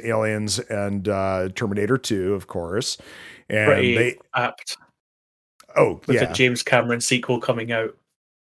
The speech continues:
Speaker 2: two months ago, or less than two months ago.
Speaker 1: Yeah, yeah. Um, and they even bring up Linda Hamilton later in the film, too.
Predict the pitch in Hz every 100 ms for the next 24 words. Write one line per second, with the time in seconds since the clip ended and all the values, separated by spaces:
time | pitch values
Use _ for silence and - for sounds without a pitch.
0 | _ _ _ - 139 123 123 - 127 127
1 | 131 127 - 117 104 120 117 123 123 123
2 | 120 123 123 - _ _ - 110 151 180
3 | 107 _ _ - 127 135 101 90 107 113
4 | 113 107 104 104 147 131 127 123 147 139
5 | 131 127 104 104 110 123 113 98 110 120
6 | 113 107 127 120 104 104 110 117 110 107
7 | 104 135 120 101 95 156 117